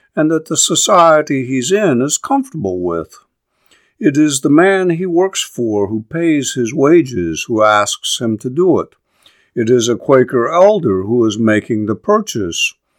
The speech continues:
Who is he to say it's wrong? Yet he feels it to be wrong. His mind is uneasy. Yet he goes ahead and does it.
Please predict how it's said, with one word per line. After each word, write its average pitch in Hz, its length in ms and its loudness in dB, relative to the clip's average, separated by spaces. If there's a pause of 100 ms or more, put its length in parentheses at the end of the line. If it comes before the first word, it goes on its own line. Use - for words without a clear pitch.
(380)
Who 285 280 4
is 196 140 -2
he 208 220 -4
to - 140 -14
say 160 500 2
it's 98 280 -4
wrong? 98 680 2 (840)
Yet 110 200 0
he 107 140 0
feels 127 480 0
it 104 200 -6
to - 80 -10
be 151 300 2
wrong. 104 600 0 (360)
His 143 180 -6
mind 165 540 4
is 107 160 -4
uneasy. 131 840 -2 (960)
Yet 269 180 0
he 262 80 0
goes 214 320 -2
ahead 170 500 2
and 110 200 -2
does 139 300 4
it. 85 180 -10